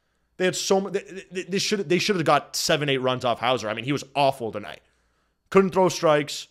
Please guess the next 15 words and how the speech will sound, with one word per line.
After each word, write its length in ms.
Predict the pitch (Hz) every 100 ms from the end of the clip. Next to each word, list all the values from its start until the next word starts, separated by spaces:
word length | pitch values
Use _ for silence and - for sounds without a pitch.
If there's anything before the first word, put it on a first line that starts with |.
| _ _ _ _ _ _ _ _
One 220 | - 165 196
for 160 | 196
nine 160 | 180 175
with 120 | 160
runners 240 | 165 160
in 60 | 147
scoring 320 | - 151 147
position. 520 | 143 131 131 - 131 - _ - _ _ _ _ _ _ -
You 220 | 151 269
can 180 | 302 254
be 80 |
content 420 | 202 190 - 214 233
with 120 | -
four 240 | 196 208
runs, 460 | 170 170 240 -